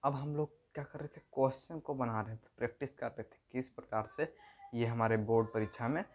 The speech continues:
आता है। ठीक है, किस प्रकार से ये क्वेश्चन आते हैं हमारे बोर्ड परीक्षा में, तो उसके अनुसार हम लोग तैयारी करेंगे। उसके अनुसार क्या करेंगे? तैयारी करेंगे। तो देखिए, देखिए,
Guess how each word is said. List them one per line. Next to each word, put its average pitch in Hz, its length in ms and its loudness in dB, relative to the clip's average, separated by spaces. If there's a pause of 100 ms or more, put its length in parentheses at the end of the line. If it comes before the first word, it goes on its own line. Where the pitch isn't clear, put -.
(220)
आता 117 340 6
है। 101 160 -6 (360)
ठीक 139 120 0
है, 123 140 -4
किस 131 140 -6
प्रकार 117 320 -2
से 117 160 -4
ये 113 80 2
क्वेश्चन 117 480 -2
आते 107 280 -2
हैं 107 80 -6
हमारे 107 280 0
बोर्ड 101 220 -4
परीक्षा 95 360 -8
में, - 80 -14 (440)
तो - 60 0
उसके - 500 -4
अनुसार 139 400 0
हम 123 160 -2
लोग 135 200 -8
तैयारी 110 300 4
करेंगे। 92 380 -6 (320)
उसके 120 240 -8
अनुसार 131 220 -2
क्या 139 160 -8
करेंगे? 151 320 -8 (200)
तैयारी 127 320 4
करेंगे। 95 360 -4 (280)
तो 117 80 -6 (280)
देखिए, 117 340 -2 (880)
देखिए, 110 220 -4